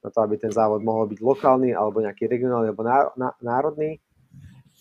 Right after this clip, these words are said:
tak musí zase splniť nejaké iné požiadavky. To znamená, že na tej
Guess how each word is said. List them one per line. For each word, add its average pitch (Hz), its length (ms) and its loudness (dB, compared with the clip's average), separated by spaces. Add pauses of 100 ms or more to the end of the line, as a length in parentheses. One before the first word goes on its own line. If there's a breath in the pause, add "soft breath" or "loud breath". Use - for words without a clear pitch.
(160)
tak 131 160 4
musí 127 220 2
zase 123 220 0
splniť 139 320 6
nejaké 120 320 0
iné 120 160 0
požiadavky. 107 580 -4 (1700 soft breath)
To 113 80 -4
znamená, 117 400 0
že 117 240 -4
na 123 180 -6
tej 107 220 0